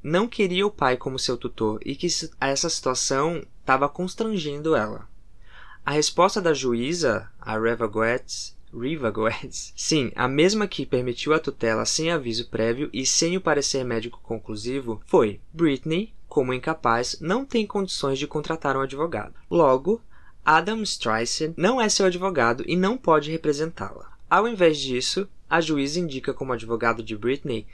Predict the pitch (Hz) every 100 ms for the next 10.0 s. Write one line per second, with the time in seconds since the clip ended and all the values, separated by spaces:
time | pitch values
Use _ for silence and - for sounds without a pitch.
0 | - - - 175 190 190 190 214 - -
1 | - 165 190 175 120 101 101 101 - -
2 | 233 247 240 247 247 - 156 156 156 147
3 | 151 165 151 220 220 - 151 151 156 151
4 | - - 101 98 - - 143 143 139 160
5 | 170 143 131 113 117 110 120 - 202 226
6 | 226 190 131 120 - - - 165 165 170
7 | - 190 156 143 147 139 127 113 117 -
8 | - 104 - - - 131 160 165 175 151
9 | 131 135 139 127 123 139 - 117 117